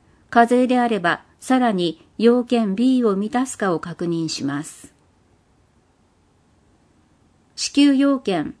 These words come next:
B、令和三年一月以降に家計急変した世帯、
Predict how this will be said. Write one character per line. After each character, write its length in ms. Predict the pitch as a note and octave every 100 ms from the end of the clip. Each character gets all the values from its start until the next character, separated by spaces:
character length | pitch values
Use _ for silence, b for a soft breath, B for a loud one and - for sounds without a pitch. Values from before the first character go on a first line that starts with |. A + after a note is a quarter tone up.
| _
B、 380 | F#3 A3 G3 - _ _ _ _ _ _ _
令 220 | A3 C#4
和 140 | C#4+ C#4+
三 340 | C#4+ C4+ C4
年 280 | B3+ B3+ -
一 240 | A3+ C4+
月 280 | C#4 C#4+ D4
以 140 | D4 C#4+
降 240 | A#3+ G#3+
に 160 | F#3 F3+
家 160 | G#3+
計 260 | A3 B3 B3+
急 260 | B3 A#3
変 260 | A3 A3 G#3+
し 80 | -
た 140 | G3+
世 180 | G3 F3+ F3+
帯、 280 | E3 D#3+